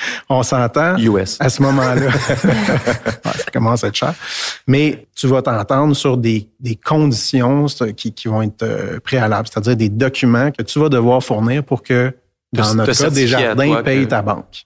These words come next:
Speaker 1: à,
Speaker 2: Ok.
Speaker 1: à l'étranger. Euh, on a vu ça avec les masques, les fameux masques. Là,
Speaker 2: Ouais.
Speaker 1: on sait que cette année, ça a été quand même, euh,
Speaker 2: En,
Speaker 1: assez,
Speaker 2: en demande.
Speaker 1: assez en demande, oui. La, la, la, la business roulait bien de ce côté-là.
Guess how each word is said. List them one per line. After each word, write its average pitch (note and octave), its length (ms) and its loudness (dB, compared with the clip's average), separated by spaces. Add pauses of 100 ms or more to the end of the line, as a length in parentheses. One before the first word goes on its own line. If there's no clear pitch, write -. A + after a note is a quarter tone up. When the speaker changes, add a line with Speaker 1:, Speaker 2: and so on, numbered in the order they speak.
(140)
Speaker 1:
à, A#2 140 0
Speaker 2:
Ok. B2 80 2
Speaker 1:
à A#2 80 -2
l'étranger. G#2 540 -4 (520)
Euh, G#2+ 300 0
on A2+ 160 2
a A2+ 60 4
vu G#2+ 120 -2
ça D3+ 220 -2
avec B2+ 200 0
les A2+ 140 0
masques, B2 440 0
les G#2+ 120 -8
fameux A2 340 -2
masques. A#2+ 320 -4
Là, G#2+ 100 2
Speaker 2:
Ouais. G#2+ 100 2
Speaker 1:
on G2+ 40 0
sait B2 200 -2
que G#2+ 160 -4
cette - 240 -6
année, A#2 240 0
ça A#2+ 140 -6
a - 20 -6
été G#2+ 180 -8
quand G#2+ 180 -8
même, A2 380 -4
euh, - 60 -10 (520)
Speaker 2:
En, A2 60 0
Speaker 1:
assez, G#2 200 0
Speaker 2:
en C3+ 80 4
demande. A2 200 2
Speaker 1:
assez A2 240 2
en D3+ 80 2
demande, A#2+ 400 2
oui. E3 240 2
La, A#2 180 2
la, G#2+ 200 -2
la, G#2+ 180 -4
la A2+ 100 -2
business A2 360 2
roulait A2 220 4
bien B2+ 160 4
de C#3 40 4
ce - 80 -4
côté-là. A#2+ 480 2